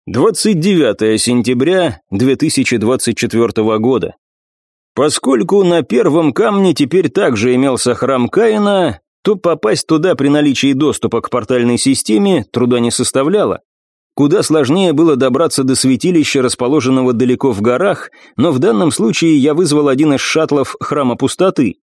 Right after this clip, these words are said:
И поскольку место было интересное, то я взял с собой группу кандидатов из числа игроков и юнитов отдела, считающих, что смогут оцифровать имеющиеся у них навыки, в первую очередь боевые.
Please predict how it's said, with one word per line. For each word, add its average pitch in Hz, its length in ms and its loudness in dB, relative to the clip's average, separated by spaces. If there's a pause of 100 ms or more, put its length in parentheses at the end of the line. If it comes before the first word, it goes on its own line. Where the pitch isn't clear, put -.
(320)
И 254 80 0
поскольку 135 540 0
место 120 320 0
было 120 240 2
интересное, 170 800 0
то - 80 -2
я 180 180 2
взял 147 280 0
с - 60 -4
собой 143 260 0
группу 135 340 -2
кандидатов 131 800 0
из 143 80 0
числа 131 440 0
игроков 123 560 -2
и 151 60 2
юнитов 120 480 0
отдела, 147 600 2 (280)
считающих, 147 840 -2
что - 160 -2
смогут 139 380 0
оцифровать 131 640 -2
имеющиеся 127 720 0
у 127 60 0
них 127 180 0
навыки, 110 600 0 (320)
в - 100 -16
первую 190 440 2
очередь 175 420 0
боевые. 113 640 0